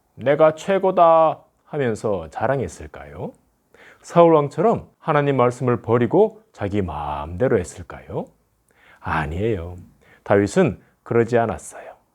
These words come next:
다윗은 진짜 왕이 누군지 알고 있었어요.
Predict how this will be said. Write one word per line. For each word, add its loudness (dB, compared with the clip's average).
다윗은 2
진짜 2
왕이 4
누군지 -2
알고 -4
있었어요. -12